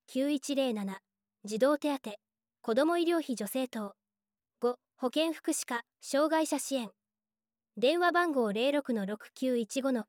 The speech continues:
九八五七、障害者の福祉、医療費助成等。一はウェブ来庁予約サービスをご利用ください。広報鶴見は展示板、音声板を希望者の方へお届けしています。申し込み、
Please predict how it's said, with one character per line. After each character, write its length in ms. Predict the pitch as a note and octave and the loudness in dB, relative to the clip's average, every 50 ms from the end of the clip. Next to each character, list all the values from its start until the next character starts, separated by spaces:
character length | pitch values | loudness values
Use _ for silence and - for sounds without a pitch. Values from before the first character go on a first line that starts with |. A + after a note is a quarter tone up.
| _ - | _ -6
九 220 | - C4 C#4+ D4 | -2 -2 0 0
八 260 | C4 C#4 - - C4 | -2 -4 -4 -4 -2
五 120 | A#3 A#3 A3+ | -2 -2 -2
七、 300 | A3+ G#3+ G#3+ G#3 G#3 - _ _ _ _ _ _ | -2 -4 -6 -6 -8 -12 _ _ _ _ _ _
障 280 | - - C#4 D4+ E4 D#4 | -4 0 2 2 2 2
害 160 | E4+ E4+ D#4+ | 2 2 0
者 120 | - C4+ | 0 -2
の 120 | A#3+ G#3 F#3 | -2 -4 -6
福 180 | - - - - | -8 -12 -14 -12
祉、 240 | - - A#3 G#3+ - _ _ _ _ _ _ _ _ _ _ _ _ _ | -10 -8 -10 -10 -12 _ _ _ _ _ _ _ _ _ _ _ _ _
医 80 | - B3+ | -2 0
療 160 | B3+ D#4 E4+ | 2 2 2
費 180 | D#4 - C4+ A3 | 0 0 -2 -4
助 120 | - G3+ | -4 -4
成 200 | - - C4 C4 | -4 -4 -4 -4
等。 280 | - - A3+ G#3+ G3+ - _ _ _ _ _ _ _ _ _ _ _ _ - | -4 -4 -6 -6 -8 -10 _ _ _ _ _ _ _ _ _ _ _ _ -18
一 320 | A#3+ - - D4+ D#4+ - _ - | -12 -8 -6 -6 -6 -6 _ -8
は 180 | B3 A3 G3 - | -8 -8 -4 -2
ウ 20 | |
ェ 100 | A3+ B3+ | 0 2
ブ 120 | A#3+ C4+ B3+ | 2 2 2
来 180 | C4 C#4 D4+ | 2 2 0
庁 200 | - - E4 D#4+ | 0 0 0 2
予 100 | D#4 D#4 | 2 2
約 180 | D#4 E4 E4 - | 0 0 -2 -2
サ 200 | - - F4 F4 | -2 0 0 0
ー 40 | D#4 | 0
ビ 80 | D4+ | 0
ス 160 | - - A#3 G3+ | -2 -2 -4 -4
を 80 | F#3 | -4
ご 120 | - G3+ G3 | -4 -4 -4
利 120 | G#3+ A3+ | -2 0
用 140 | A#3 A3+ A3 | 0 -2 -2
く 100 | - A#3 | -4 -6
だ 100 | A#3 A3 | -8 -8
さ 160 | - A#3+ A3+ | -8 -8 -10
い。 100 | G#3 - _ _ _ _ _ _ _ _ _ _ _ _ _ _ _ - | -10 -12 _ _ _ _ _ _ _ _ _ _ _ _ _ _ _ 0
広 260 | - D4 D#4+ E4+ D4+ | 2 4 4 4 2
報 160 | D#4 D#4 C4+ | 2 0 0
鶴 280 | B3 - - A#3+ B3+ A#3+ | 0 -2 -2 -2 0 0
見 180 | A#3 G#3+ G3+ _ _ _ _ _ _ _ _ _ _ - | -2 -2 -4 _ _ _ _ _ _ _ _ _ _ -12
は 160 | G#3+ G3+ - _ _ - | -12 -12 -12 _ _ -6
展 220 | - B3+ C#4 D4 | -4 -2 0 0
示 100 | C#4 D#4 | 0 -2
板、 240 | B3+ C4 B3+ A#3+ - _ _ _ - | -2 -2 -4 -6 -8 _ _ _ -2
音 180 | B3 D4+ E4 | -2 0 0
声 200 | D4+ - F4 E4+ | 0 0 0 0
板 220 | D#4+ D#4 D#4+ D#4+ D4+ | 2 0 0 0 0
を 120 | D4 C4+ | 0 -2
希 180 | - - C4+ A#3+ | -2 -2 -2 0
望 160 | D4 F4 F4 | 0 0 0
者 120 | - D#4+ | 0 0
の 100 | C4+ A#3 | -2 -2
方 260 | - - G#3 - A#3 A3+ | -4 -6 -8 -6 -6 -4
へ 80 | G3 | -6
お 80 | F3+ E3+ | -6 -6
届 320 | - A#3 A3+ C4 - C#4+ | -4 -4 -2 -2 -2 -4
け 20 | B3+ | -6
し 60 | - | -4
て 120 | - C4 | -2 -2
い 80 | B3 A3+ | -2 -2
ま 120 | A3 A3+ | -4 -6
す。 160 | - - - - _ _ _ _ _ _ _ _ _ - | -8 -12 -14 -18 _ _ _ _ _ _ _ _ _ -4
申 180 | A#3+ B3+ D4 D#4+ | -2 0 0 0
し 120 | - - | -2 -2
込 140 | - D#4+ D4+ | -2 -2 -2
み、 160 | C#4+ C4+ C4 | 0 -2 -4